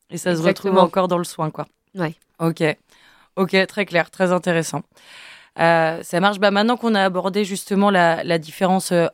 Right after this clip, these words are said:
Speaker 1: homme-femme dans ton métier, euh,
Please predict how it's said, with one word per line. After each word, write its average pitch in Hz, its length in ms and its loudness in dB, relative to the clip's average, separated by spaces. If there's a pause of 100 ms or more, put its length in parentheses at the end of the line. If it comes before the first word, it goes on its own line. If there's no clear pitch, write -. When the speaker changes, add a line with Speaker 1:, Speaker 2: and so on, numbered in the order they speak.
Speaker 1:
homme-femme 190 600 0
dans 170 400 0
ton 180 180 -4
métier, 233 500 0 (520)
euh, 175 520 2